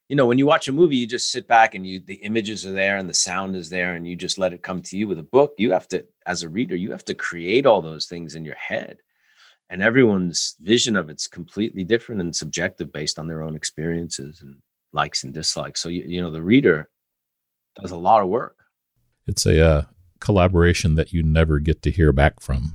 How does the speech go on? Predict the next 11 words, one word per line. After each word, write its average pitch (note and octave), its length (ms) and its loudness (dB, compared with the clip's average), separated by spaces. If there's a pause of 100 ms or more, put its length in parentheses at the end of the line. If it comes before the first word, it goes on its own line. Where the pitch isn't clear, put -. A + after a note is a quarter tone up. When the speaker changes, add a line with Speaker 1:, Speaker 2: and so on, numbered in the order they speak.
Speaker 2:
usually. C2 460 -2 (240)
Speaker 1:
Yeah, F#3 460 4 (200)
big G#3 200 4
collaboration, B1+ 800 -12 (240)
big F#3 200 4
time, D#2 320 -8
and A2 240 -4
maybe B2+ 240 6
the F#2 80 -2
most G#2+ 360 0
intimate G#2 460 -4